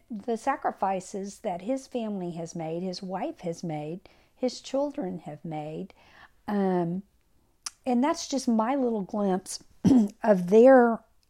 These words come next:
of their world. So there are many ways that we can sacrifice. That was, uh, sacrifice and the bravery that they've had,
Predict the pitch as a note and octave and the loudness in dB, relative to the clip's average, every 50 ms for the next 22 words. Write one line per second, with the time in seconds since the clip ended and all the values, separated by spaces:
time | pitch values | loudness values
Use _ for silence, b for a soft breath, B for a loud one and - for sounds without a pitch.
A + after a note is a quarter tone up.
0 | _ _ - G3+ G3 F#3+ F#3+ F#3+ G#3 A#3+ C4 C4+ A#3+ F#3 E3 E3+ E3+ E3+ E3+ E3+ | _ _ 2 4 4 2 0 0 0 2 2 2 0 0 -2 -4 -6 -6 -6 -6
1 | F#3 G3 - B B B B B B B B - - - D4+ C4+ C#4+ D4+ C#4+ D4 | -8 -10 -10 B B B B B B B B -4 2 6 6 6 6 6 4 4
2 | F#4 A4+ A4 D#4 F#3 G3 G3+ F#3 E3+ F3+ F#3+ - - - G#3+ G3 F#3+ G3 - G#3 | 2 2 -2 -2 0 0 2 2 2 0 -2 -6 -4 0 4 4 4 4 2 -4
3 | G3+ _ _ _ - G#3+ G#3 G#3 G3+ - G3+ G3 - - D#4 D4+ - C#4 - G3 | -14 _ _ _ -4 -4 -4 -4 -4 -4 -6 -4 -2 -2 -2 -2 -4 -6 -4 -4
4 | E3+ E3+ - B3+ B3 B3+ C4 - - - E4 - B3 G#3 G3+ - - C#4 C4+ C4+ | -4 -2 -2 -2 -2 -2 -4 -6 -10 -16 -12 -8 -8 -6 -6 -4 -4 -2 -2 -2
5 | C4+ - C4 - C4 B3+ B3 B3 B3 A#3+ - - - _ - A3 G#3+ G#3+ G#3+ G3+ | -2 -4 -4 -2 0 0 2 0 -2 -4 -8 -12 -18 _ -8 -6 -4 -2 0 0
6 | G3+ G3+ F#3+ G3 F#3+ - _ _ _ _ _ _ _ _ _ _ _ _ _ _ | 0 0 0 -2 -4 -8 _ _ _ _ _ _ _ _ _ _ _ _ _ _
7 | _ _ B B B B B B B B B - G#3 F#3+ F#3 A#3+ B3 B3+ D#4+ F#4 | _ _ B B B B B B B B B 0 0 2 6 6 6 8 6 4
8 | F#4+ - G3+ F#3+ B2+ - F#3 F3+ F3+ F#3 - G#3 G3+ G3 F#3+ D3+ F3 F#3 E3+ E3 | 2 -2 -4 -6 -6 -8 -8 -6 -8 -4 -2 -2 -2 -2 -4 -6 -6 -6 -4 -4
9 | D#3+ F3 F3+ F#3 - | -4 -4 -4 -6 -12